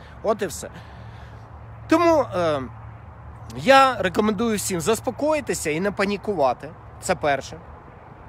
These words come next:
По-друге, я звертаю увагу на хибну рису характеру багатьох українців.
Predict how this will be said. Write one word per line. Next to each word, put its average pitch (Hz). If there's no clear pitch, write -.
По-друге, 208
я 240
звертаю 220
увагу 190
на 165
хибну 226
рису 180
характеру 170
багатьох 165
українців. 147